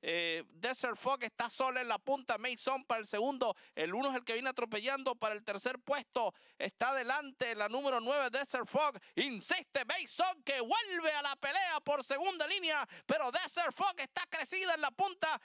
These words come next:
Mason para el segundo, sorprende Desert Fog, la número nueve. Segunda el dos, la yegua Mason, y hay una foto para el tercer puesto, muy apretada y que involucra a la yegua Sassy Einstein, la número seis.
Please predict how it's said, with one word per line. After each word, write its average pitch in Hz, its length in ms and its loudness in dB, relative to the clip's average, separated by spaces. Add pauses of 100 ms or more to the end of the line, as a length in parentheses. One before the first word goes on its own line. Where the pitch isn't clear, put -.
(140)
Mason 339 540 0
para 330 160 2
el 294 80 -6
segundo, 359 420 2
sorprende 339 640 0
Desert 349 420 -2
Fog, 392 380 4
la 339 100 2
número 370 320 2
nueve. 285 960 2 (320)
Segunda 294 680 0
el 226 260 -10
dos, 285 480 0
la 185 160 0
yegua 269 340 0
Mason, 285 600 0 (120)
y 185 140 -4
hay 226 120 0
una 294 160 0
foto 269 380 2
para 220 220 0
el 214 160 -6
tercer 214 320 0
puesto, 240 560 -2 (360)
muy 294 300 0
apretada 220 680 0
y 185 80 -8
que 185 160 -2
involucra 190 420 0
a 202 60 0
la 185 60 0
yegua 208 220 2
Sassy 208 380 -2
Einstein, 202 320 -2
la 170 80 0
número 185 240 0
seis. 180 500 -4